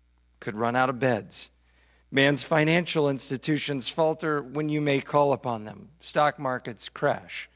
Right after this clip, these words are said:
Man's distribution of goods cannot be fully relied upon. You may go to the store and find empty shelves.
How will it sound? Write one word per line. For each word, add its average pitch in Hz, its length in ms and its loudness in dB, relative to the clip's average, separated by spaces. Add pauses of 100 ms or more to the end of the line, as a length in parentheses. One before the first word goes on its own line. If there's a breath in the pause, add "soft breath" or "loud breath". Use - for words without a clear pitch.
(680 soft breath)
Man's 151 400 2
distribution 160 720 0
of 143 160 -2
goods 131 640 0
cannot 151 400 0
be 151 100 -2
fully 139 340 0
relied 135 400 2
upon. 113 480 -6 (540)
You 127 140 -8
may 110 140 -6
go 117 120 -4
to 117 100 -4
the 120 140 -6
store 127 320 0
and 127 140 -2
find 131 240 2
empty 117 240 -8
shelves. - 720 -2